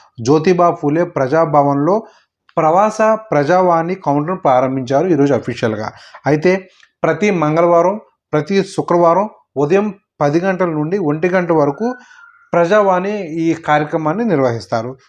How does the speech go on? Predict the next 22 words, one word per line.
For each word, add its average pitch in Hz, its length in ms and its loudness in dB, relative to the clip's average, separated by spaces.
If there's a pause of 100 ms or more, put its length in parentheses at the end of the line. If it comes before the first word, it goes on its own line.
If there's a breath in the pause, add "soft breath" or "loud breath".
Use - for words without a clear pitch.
(180 soft breath)
So 170 180 0
మంత్రులు, 160 500 0
ఎమ్మెల్యేలు, 147 800 2 (280 loud breath)
ఎంపీలు, 151 580 0 (360 loud breath)
ఆ, 127 600 -4 (380)
మరికొందరు 160 460 0
ప్రముఖులు 147 460 -2
ఈ 185 60 2
కార్యక్రమంలో 143 520 0
పాల్గొన్నారు. 131 640 0 (320 soft breath)
ఎన్ఆర్, 202 300 0
ఎన్ఆర్ఐ 196 560 0
సెల్ 190 260 0 (260)
చైర్మన్ 156 340 2
గారు, 165 360 0 (280 loud breath)
ఎన్ఆర్ఐ 196 460 2
సెల్ 202 260 0 (160)
కన్వీనర్ 180 380 0
మందా 156 420 2
భీమిరెడ్డి 143 500 0
గారు 147 200 2
కూడా 143 320 2